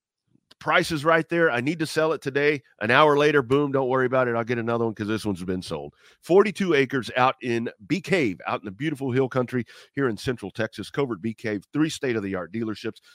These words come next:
seven different brands of new and pre-owned cars, trucks,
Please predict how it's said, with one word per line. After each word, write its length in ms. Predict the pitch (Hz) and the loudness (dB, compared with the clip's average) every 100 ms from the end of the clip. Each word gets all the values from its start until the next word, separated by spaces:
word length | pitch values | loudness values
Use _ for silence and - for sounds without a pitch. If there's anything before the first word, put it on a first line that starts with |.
| _ | _
seven 400 | - 147 151 147 | -6 -2 -2 -2
different 300 | 139 135 113 | -4 -4 -6
brands 540 | 104 123 127 123 110 - _ | -2 0 0 -2 -6 -16 _
of 180 | - 98 | -8 -8
new 400 | 98 123 131 139 82 | -6 -4 -2 -4 -6
and 160 | 104 | -12
pre-owned 760 | - 139 117 123 120 120 123 110 _ - | -10 -12 -8 -6 -4 -6 -8 -12 _ -6
cars, 360 | 143 170 180 - | 0 0 -2 -8
trucks, 440 | - 147 - - | 0 0 0 -8